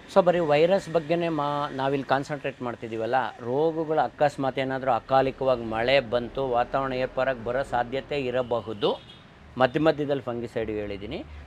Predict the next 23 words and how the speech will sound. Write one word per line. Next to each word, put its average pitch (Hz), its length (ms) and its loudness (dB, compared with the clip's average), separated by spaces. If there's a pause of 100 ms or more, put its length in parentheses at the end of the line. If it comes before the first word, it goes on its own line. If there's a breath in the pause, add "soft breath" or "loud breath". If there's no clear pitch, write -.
(100)
So 220 160 6
ರೋಗ 226 320 8 (120)
ಗುರ್ತಿಸೋಕ್ಕೆ 190 420 -4
ನೀವು 127 200 -2 (420)
ನನ್ನ 151 140 0
ಚಾನಲ್ನಲ್ಲಿ 156 680 0
ನೀವು 143 280 -2
ಪ್ಲೇ 147 320 6
ಲಿಸ್ಟ್ಗೆ 151 340 0
ಹೋಗಿ 143 220 2
ಟೊಮೊಟೊ 131 400 0
ಓಪನ್ 123 360 0
ಮಾಡಿದರೆ 113 340 0 (380 loud breath)
ಪ್ರತಿಯೊಂದು 190 640 4
ರೋಗದ 160 480 6
ಬಗ್ಗೆನೂ 151 480 2
ವಿವರವಾದ 143 720 4
ವಿಡಿಯೋ 127 380 0
ಇದೆ. 127 240 0 (420 soft breath)
ಆ, 117 100 4 (920 soft breath)
ಆ 127 140 10
ರೋಗ 165 260 10
ಲಕ್ಷಣಗಳನ್ನು 156 960 2